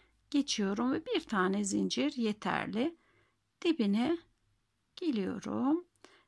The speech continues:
Tek seferde şöyle bağlanıyorum. Ve altı tane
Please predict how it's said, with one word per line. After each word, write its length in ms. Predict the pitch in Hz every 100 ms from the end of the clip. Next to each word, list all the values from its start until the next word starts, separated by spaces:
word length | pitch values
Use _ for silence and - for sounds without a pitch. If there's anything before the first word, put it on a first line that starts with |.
| _ -
Tek 260 | 339 320
seferde 800 | - - - 208 196 196 196 247
şöyle 480 | - - 202 226 247
bağlanıyorum. 720 | 240 190 - - - - - _ _ _ _ 320
Ve 120 | -
altı 460 | 359 339 320 349
tane 560 | - 208 196 190 240